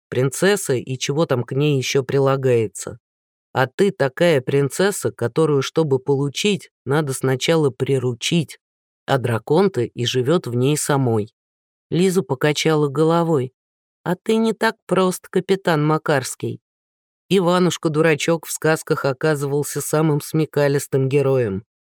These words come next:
подмигнул Лёша. «Кстати, о героях. Слушай, капитан», не выдержала Лиза, «а вот ты такой сильный, невозмутимый,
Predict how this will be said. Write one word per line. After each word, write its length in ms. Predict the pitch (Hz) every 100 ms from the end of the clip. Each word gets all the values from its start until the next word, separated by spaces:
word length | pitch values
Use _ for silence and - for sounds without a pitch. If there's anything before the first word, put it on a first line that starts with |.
| _
подмигнул 640 | - 135 147 143 151 135 135
Лёша. 460 | 139 123 - 95 _ _ _ _ _ _ _
«Кстати, 480 | - - - 233 226
о 100 | 196
героях. 640 | 185 208 202 156 123 - - _
Слушай, 440 | - 247 240 -
капитан», 640 | 135 151 202 208 208 139 - _ _ _
не 140 | 156 165
выдержала 640 | 160 135 143 147 151 156
Лиза, 480 | 165 175 127 139 131 _ _ _ _ -
«а 120 | 196
вот 140 | 208 -
ты 120 | 294
такой 360 | - 180 240 240
сильный, 540 | - - 180 175 160
невозмутимый, 1000 | 165 202 214 190 165 - 190 185 175 156